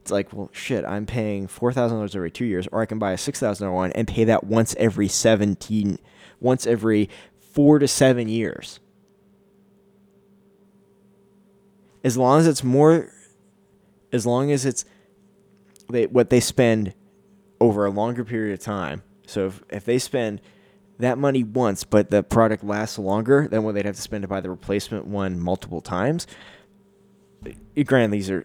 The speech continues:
smart economic people who aren't doing impulse buying. I'm assuming everyone's actually caring about about and understanding, like, I want this T V to last for six years, so I'm not gonna spend money as if it fails.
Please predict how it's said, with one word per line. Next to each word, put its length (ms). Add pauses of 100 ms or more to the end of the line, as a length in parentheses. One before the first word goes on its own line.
(120)
smart 340
economic 380
people 320
who 120
aren't 360
doing 220
impulse 400
buying. 340 (280)
I'm 80
assuming 360
everyone's 760
actually 360
caring 520
about 400 (520)
about 200
and 100
understanding, 500
like, 200 (280)
I 120
want 180
this 80
T 120
V 100
to 80
last 280
for 80
six 280
years, 360 (560)
so 200
I'm 220
not 200
gonna 220
spend 640 (320)
money 380
as 180
if 80
it 120
fails. 600